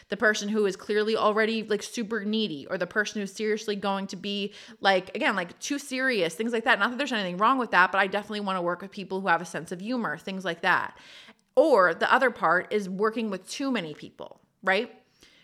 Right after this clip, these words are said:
What I want for you and what I want to encourage you to do when it comes to your coaching, your business, all of it, is that I want you to create a situation for yourself where,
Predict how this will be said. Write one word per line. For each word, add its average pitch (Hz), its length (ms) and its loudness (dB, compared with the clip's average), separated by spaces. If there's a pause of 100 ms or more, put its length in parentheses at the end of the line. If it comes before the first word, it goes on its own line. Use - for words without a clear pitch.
(160)
What 233 220 4
I 311 160 8
want 240 360 0
for 214 320 -2
you 175 240 -4
and 175 140 -4
what 196 80 2
I 214 80 4
want 254 160 -2
to 240 80 -2
encourage 202 760 -4
you 185 120 -8
to 180 80 -4
do 170 260 -4
when 185 140 -6
it - 100 -12
comes 180 420 -8
to 202 120 -12
your 170 240 -2
coaching, 226 560 -4
your 175 100 -4
business, 180 580 -6
all 190 220 2
of - 140 -12
it, - 180 -16 (500)
is 220 220 2
that 208 480 6 (340)
I 220 100 6
want 220 260 0
you 349 100 -2
to 381 80 -2
create 185 720 -2
a 185 60 -4
situation 180 680 -6
for 233 120 -2
yourself 226 640 0 (100)
where, 190 640 0